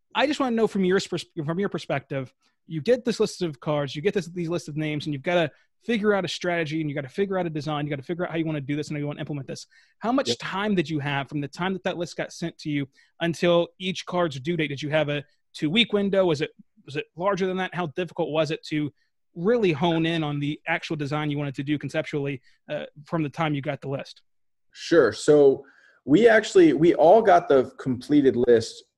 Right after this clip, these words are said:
Speaker 2: at the beginning of the project back in April, but we only have due dates,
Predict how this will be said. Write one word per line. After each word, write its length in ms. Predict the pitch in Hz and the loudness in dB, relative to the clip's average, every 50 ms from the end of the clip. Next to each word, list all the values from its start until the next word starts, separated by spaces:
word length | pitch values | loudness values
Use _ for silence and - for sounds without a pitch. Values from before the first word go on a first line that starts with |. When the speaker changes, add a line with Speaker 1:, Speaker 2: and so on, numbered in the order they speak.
| _ _ - 123 - - | _ _ -18 -16 -8 -4
Speaker 2:
at 120 | - 127 - | -2 -2 0
the 60 | 135 | 0
beginning 380 | 110 113 110 131 131 135 127 120 | 0 0 2 2 2 2 2 0
of 60 | 113 | 0
the 60 | 107 | -2
project 520 | 107 - 110 92 92 90 82 67 - - - | -2 -2 -4 -4 -4 -4 -6 -8 -6 -2 0
back 200 | 117 113 101 - | 0 0 0 -2
in 60 | 98 | -6
April, 480 | - 107 104 - - 87 73 65 - _ _ _ _ _ _ _ _ _ - 107 | -6 -6 -6 -4 -4 -4 -4 -4 -6 _ _ _ _ _ _ _ _ _ -2 2
but 360 | 143 135 127 - - - - - | 4 6 4 4 2 -2 -6 0
we 240 | 131 143 147 - - | 4 4 4 6 6
only 400 | 143 165 180 190 196 196 185 160 | 6 4 6 6 6 4 4 4
have 460 | 131 139 147 143 139 123 117 107 95 | 2 2 2 4 4 2 2 0 0
due 160 | 113 147 165 | 2 2 4
dates, 600 | 147 131 117 113 104 - - - - - - - | 4 4 4 2 2 -2 -6 -10 -12 -12 -14 -16